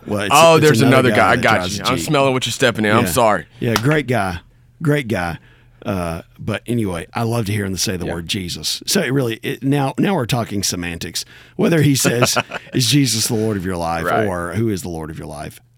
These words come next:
Speaker 1: That's basically what he's saying. So what? You confess with your mouth, with,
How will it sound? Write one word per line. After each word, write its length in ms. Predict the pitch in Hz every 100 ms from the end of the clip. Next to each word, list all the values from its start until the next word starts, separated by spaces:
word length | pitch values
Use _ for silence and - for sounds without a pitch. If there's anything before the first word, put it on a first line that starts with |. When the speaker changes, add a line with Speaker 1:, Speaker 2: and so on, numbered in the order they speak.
| -
Speaker 1:
That's 260 | 208 220
basically 440 | 185 226 202 208 208
what 180 | 180
he's 140 | 170 127
saying. 240 | - - - -
So 140 | - 170
what? 300 | 143 135 - - - -
You 100 | 143
confess 320 | 139 135 151
with 60 | 165
your 80 | 139
mouth, 280 | 120 123 -
with, 500 | 120 123 131 131 127